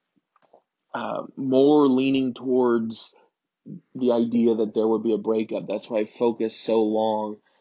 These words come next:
on those details, because even though I knew that there was a chance that they could, you know, stay friends, I didn't really believe that they could stay friends,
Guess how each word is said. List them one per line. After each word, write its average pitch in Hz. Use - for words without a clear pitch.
on 113
those 110
details, 107
because 110
even 117
though 113
I -
knew 123
that 110
there 107
was 110
a 113
chance 123
that 113
they 117
could, 117
you 113
know, 107
stay 127
friends, 120
I 127
didn't 123
really 117
believe 117
that 120
they 127
could 123
stay 113
friends, 113